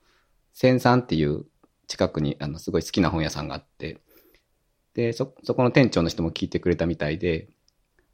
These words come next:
あの、「私は夫と呼びます」みたいな、こう、フィードバックくれたりとか。で、あ、やっぱみんなあそこ面白く聞いてくれたんやなっていうのはめっちゃ感じましたし、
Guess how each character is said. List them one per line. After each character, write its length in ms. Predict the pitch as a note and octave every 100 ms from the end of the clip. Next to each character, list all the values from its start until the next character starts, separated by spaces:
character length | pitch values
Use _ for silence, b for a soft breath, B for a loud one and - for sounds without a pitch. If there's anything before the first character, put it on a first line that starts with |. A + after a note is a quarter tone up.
| _ _ -
あ 100 | D2
の、 220 | D2 C#2 B1+ A#1+ - - _
「私 300 | F#2 F#2+ -
は 340 | A#2+ G#2+ D#2+ -
夫 300 | F#2+ - F#2
と 200 | - F2
呼 60 |
び 120 | E2 D#2+
ま 100 | D2+
す」 120 | -
み 60 | C#2
た 120 | C2+
い 40 |
な、 220 | C2 - -
こ 100 | -
う、 40 |
フ 80 | E2
ィ 80 | F#2
ー 20 |
ド 80 | D#2+
バ 60 | D#2
ッ 20 |
ク 120 | D2
く 120 | -
れ 40 | D2
た 120 | C#2
り 80 | C#2+
と 80 |
か。 200 | - - - _
で、 300 | D#2+ D#2+ _ _ B B B B _ _ _ _
あ、 180 | - F2
や 60 | G2+
っ 100 | -
ぱ 280 | E2+ C#2+ - _ -
み 140 | G2+
ん 60 | F#2+
な 240 | G2 D#2+
あ 80 | F#2
そ 100 | F#2
こ 320 | - F#2 E2 _ _ _ _ _ _ _
面 160 | - F#2+
白 140 | G2
く 80 | F#2+
聞 160 | F2 G2+
い 40 |
て 80 | F#2+
く 80 | G2+
れ 80 | G2+
た 100 | D#2+
ん 40 |
や 60 | D#2
な 100 | F#2+
っ 60 | -
て 80 |
い 40 | E2
う 20 |
の 80 | D2+
は 60 |
め 60 | D2+
っ 20 |
ち 80 | -
ゃ 40 |
感 240 | D2+ E2+ D#2+
じ 120 | E2
ま 100 | D#2+
し 80 | -
た 80 | -
し、 500 | - D#2+ D2+ C#2+